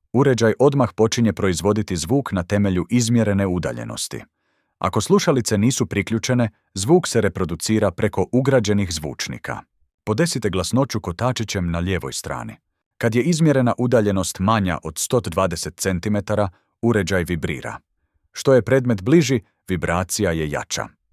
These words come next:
Pritisnite i držite gornji gumb za aktiviranje zoom načina rada, koji sužava polje mjerenja za precizniju detekciju na malim udaljenostima. U zoom načinu vibracija je onemogućena. Koristite uređaj nekoliko dana,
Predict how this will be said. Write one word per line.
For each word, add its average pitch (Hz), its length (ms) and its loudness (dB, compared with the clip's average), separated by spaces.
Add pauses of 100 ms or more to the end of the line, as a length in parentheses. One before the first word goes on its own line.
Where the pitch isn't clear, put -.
(200)
Pritisnite 143 600 0
i 110 140 -2
držite 120 480 0
gornji 107 460 2
gumb 113 440 2
za 101 220 -2
aktiviranje 107 640 0
zoom 117 240 2
načina 92 480 -2
rada, 73 320 -4 (340)
koji 95 200 0
sužava 104 480 0
polje 113 400 2
mjerenja 101 500 2
za 87 160 -2
precizniju 101 640 0
detekciju 113 600 -2 (220)
na 98 140 0
malim 107 420 2
udaljenostima. 67 840 -6 (640)
U 107 100 0
zoom 139 240 4
načinu 123 400 2
vibracija 104 640 0
je 98 240 0
onemogućena. 67 800 -4 (420)
Koristite 131 480 2
uređaj 110 420 4
nekoliko 120 500 2
dana, 80 380 -2